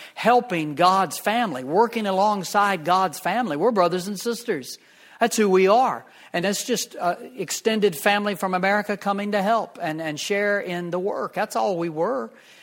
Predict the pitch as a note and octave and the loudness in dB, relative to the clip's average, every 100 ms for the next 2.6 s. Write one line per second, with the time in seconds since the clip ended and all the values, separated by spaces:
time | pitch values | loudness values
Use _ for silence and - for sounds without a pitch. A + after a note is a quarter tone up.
0 | - - F#3+ - A#3+ G3+ G3+ F3 - _ | -16 -6 -6 -4 -6 -2 0 0 -4 _
1 | C#3 D#3+ E3 D#3 E3+ F#3+ D#3 C#3+ C#3 D#3+ | -4 2 2 2 2 2 0 -6 -8 -8
2 | D#3+ G3 A3 D#3+ - - | -8 -8 -6 -6 -8 -12